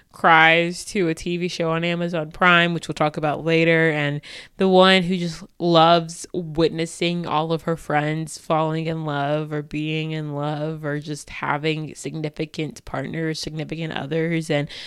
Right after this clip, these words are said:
the one, and just being the one who, like,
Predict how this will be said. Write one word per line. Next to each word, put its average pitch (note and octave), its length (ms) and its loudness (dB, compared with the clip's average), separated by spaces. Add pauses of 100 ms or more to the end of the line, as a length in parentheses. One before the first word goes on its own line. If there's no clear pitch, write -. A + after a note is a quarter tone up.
(200)
the F3 140 2
one, F3 640 2
and D#3 320 -2
just D#3 320 -12 (1120)
being F3 400 6
the E3+ 100 0
one E3 360 0
who, D#3+ 160 -4
like, D3+ 500 -2